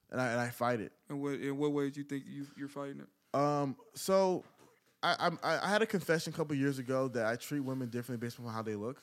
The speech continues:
Speaker 2: Mm-hmm.
Speaker 1: Like, you, you don't, like, 'cause of, like I said, going back to the chemicals released in my head.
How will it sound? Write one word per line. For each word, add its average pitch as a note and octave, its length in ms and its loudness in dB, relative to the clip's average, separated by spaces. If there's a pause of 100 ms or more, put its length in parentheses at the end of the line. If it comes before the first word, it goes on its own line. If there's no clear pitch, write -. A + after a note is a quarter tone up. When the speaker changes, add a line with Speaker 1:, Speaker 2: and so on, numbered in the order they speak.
(140)
Speaker 2:
Mm-hmm. D3 240 -8 (680)
Speaker 1:
Like, A2+ 100 -4
you, A#2 380 -4
you B2 140 -4
don't, B2+ 180 -4
like, A2+ 240 -4 (460)
'cause B2 160 -8
of, A#2+ 100 -6
like F#2+ 280 -10
I - 20 -14
said, A#2 180 -6
going A#2 220 -2
back A2 140 -2
to - 60 -18
the A2 80 -10
chemicals A#2 440 -6
released A2 260 -8
in G#2+ 60 -6
my G2+ 100 -6
head. G#2 160 -4